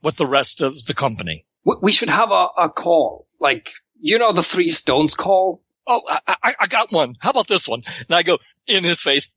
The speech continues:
Speaker 1: Ah!
Speaker 2: <laughs> He jumps.
Speaker 1: See, your nerves are already settling down.
Speaker 2: Uh, he, he does that, this long sigh, and then he's like, "Oh."
Speaker 1: Uh, but I'm oddly likable, so he realizes that I'm actually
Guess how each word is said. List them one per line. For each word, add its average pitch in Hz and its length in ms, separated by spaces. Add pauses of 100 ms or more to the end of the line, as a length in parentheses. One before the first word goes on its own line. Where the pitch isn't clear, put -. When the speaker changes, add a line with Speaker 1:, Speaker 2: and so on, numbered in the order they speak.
Speaker 1:
Ah! 254 1160 (440)
Speaker 2:
<laughs> 180 160 (2000)
He 110 180
jumps. 113 580 (160)
Speaker 1:
See, - 300 (140)
your 175 160
nerves 202 420
are 165 80
already 170 260
settling 135 480
down. 92 320 (300)
Speaker 2:
Uh, 156 180
he, 147 80
he 131 280
does 127 180
that, 117 180 (140)
this - 220
long 139 520
sigh, 147 680
and 117 160
then 117 120
he's 107 340
like, 98 180
"Oh." 120 180 (200)
Speaker 1:
Uh, 208 80
but 247 160
I'm 220 160
oddly 247 420
likable, 185 560
so - 160
he 175 160
realizes 208 600
that 151 180
I'm 139 160
actually 139 420